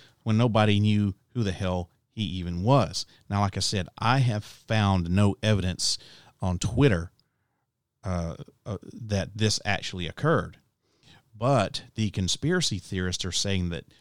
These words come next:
Twitter retroactively alters images from the history of your timeline when the source U R L changes its image.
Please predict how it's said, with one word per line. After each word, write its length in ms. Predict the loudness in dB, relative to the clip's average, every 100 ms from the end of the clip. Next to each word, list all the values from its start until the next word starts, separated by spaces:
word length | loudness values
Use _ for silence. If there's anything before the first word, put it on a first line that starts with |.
| _ _
Twitter 360 | -4 0 4 2
retroactively 1200 | 2 0 2 0 0 0 -2 0 -4 -2 -2 -4 -6
alters 580 | 0 2 2 0 0 -2 0
images 560 | 4 4 2 -2 -2
from 300 | -2 -2 0
the 60 | -2
history 680 | -2 -2 -2 -2 -4 -4 -8 -20 _ -10
of 160 | -6 -4
your 120 | -4
timeline 920 | -2 2 4 4 4 0 0 0 -2 -6 _ _ -2
when 180 | 0 2
the 60 |
source 520 | 0 0 2 2 2 0
U 180 | 2
R 240 | 2 2 2
L 380 | 2 0 -2 -6 -4
changes 420 | 2 4 4 0
its 180 | 0 4
image. 420 | 4 4 -4